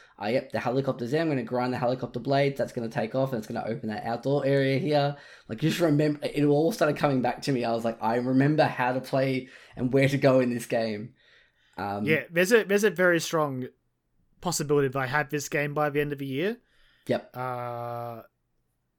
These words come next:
Speaker 2: and just special shout out to just Tony Hawk for being just a cool dude.
Speaker 1: Mm-hmm. There's been some great stuff coming out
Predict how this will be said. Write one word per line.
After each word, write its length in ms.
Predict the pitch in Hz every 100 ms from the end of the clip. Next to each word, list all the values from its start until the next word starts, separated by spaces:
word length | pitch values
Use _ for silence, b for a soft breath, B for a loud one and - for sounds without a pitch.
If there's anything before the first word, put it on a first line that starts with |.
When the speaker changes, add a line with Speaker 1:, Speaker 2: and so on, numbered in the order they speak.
| _ _ _ -
Speaker 2:
and 140 | 170
just 280 | 233 247 -
special 360 | - 294 302 220
shout 160 | 190
out 100 | 156
to 80 | 156
just 220 | 139 147
Tony 240 | - 156 139
Hawk 320 | 131 190 -
for 80 | 139
being 200 | 143 135
just 200 | 139 127
a 20 |
cool 240 | - 135
dude. 280 | 123 143 208 _ _ _ 123
Speaker 1:
Mm-hmm. 220 | 135 202 214 _ _ _ _ _
There's 180 | 165 151
been 120 | 185
some 200 | - 170
great 280 | - 131 135
stuff 220 | - 127
coming 320 | 135 117 117
out 200 | 117 117